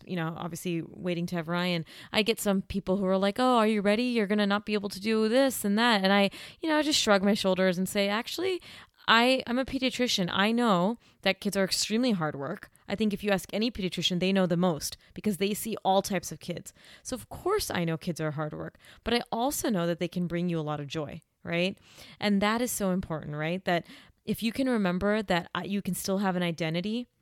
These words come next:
after having, you know, having children, it's gonna bring you so much more joy, and you're gonna stop feeling bad for wanting to be something else besides being a mom.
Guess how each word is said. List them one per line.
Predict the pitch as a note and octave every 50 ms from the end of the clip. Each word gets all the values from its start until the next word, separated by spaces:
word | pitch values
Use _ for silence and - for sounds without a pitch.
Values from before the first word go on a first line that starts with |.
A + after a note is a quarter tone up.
| _ _ _ _ _ _ _ _ _ _ _ _ _ _ _ - - - -
after | G3 F#3 F3+ - - A3 G#3+ G#3+ G#3+ A3+ - -
having, | G#3 G3 G3 F3 F#3+ F#3 F3+ -
you | - F#3+
know, | F3+ E3+ E3 - F#3+
having | F#3 E3+ F3+ F3+ F3
children, | - - F3 E3+ F#3 G#3+ A#3+ C4+ D4 - _ - - - - -
it's | - - -
gonna | A#3 A3 G#3+
bring | G3 - F#3+ F#3 F#3
you | F#3+ F3+
so | - - F3+
much | F3 G3 G#3+ - -
more | A3+ G#3+ G3+
joy, | E3 E3 D#3+ D#3 D3+ D3+ D#3+ D#3 - - - - -
and | G3 F#3+
you're | G3 G3+
gonna | F#3+ G#3+ G#3+ G#3+ G#3+ G#3+ -
stop | - - - - G3 F3+ - -
feeling | - - F#3+ F3 F#3 F#3
bad | F#3 E3+ D3+ D3+ D3 D3 -
for | - F#3
wanting | E3+ E3+ F3 F3 F3+ F#3 F3+
to | - D#3+
be | F3 D#3+
something | - - F3 E3 - E3+ D#3+ -
else | D#3 D#3 D#3 D3+ -
besides | - E3 - - D#3 D3+ C#3
being | - D#3+ D3+ D3 D3
a |
mom. | C#3+ C#3+ C#3 C#3+ C#3 C#3+ D3+